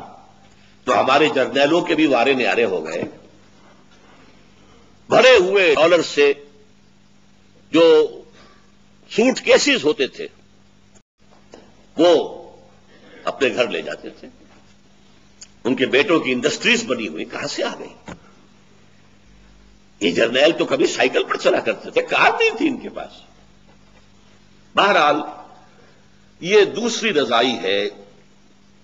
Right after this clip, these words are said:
इंटरेस्ट बेस्ड कैपिटलिज्म, जो पूरी दुनिया को अपने गल्फ में ले चुका है।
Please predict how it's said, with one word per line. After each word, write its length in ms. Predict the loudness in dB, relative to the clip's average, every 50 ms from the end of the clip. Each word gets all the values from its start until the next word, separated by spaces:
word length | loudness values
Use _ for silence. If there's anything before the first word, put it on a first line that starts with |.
| _ -20 -20 -20 -20 -20 -8 _
इंटरेस्ट 540 | 0 0 0 0 -4 -2 -2 -2 0 -2 -4
बेस्ड 840 | -10 -16 -4 0 2 4 6 6 6 6 4 0 -6 -10 -14 -16 -18 -20 -20 -20 -20 _ _ _ _ _ _ 0
कैपिटलिज्म, 800 | 0 0 2 0 -4 -2 -2 -2 0 2 0 0 0 -4 -8
जो 320 | -10 -12 -14 -8 -6 -6 -6
पूरी 520 | -6 -2 0 2 4 4 4 4 2 0
दुनिया 400 | -2 -2 -4 -4 -2 -2 -2 -4
को 200 | -2 -2 -2 -2
अपने 180 | -2 -4 -8 -8
गल्फ 300 | -4 -4 -4 -4 -6 -12 -16
में 140 | -14 -14
ले 120 | -12 -14 -16
चुका 300 | -16 -20 -20 -20 -20 -20
है। 240 | -20 -20 -20 -20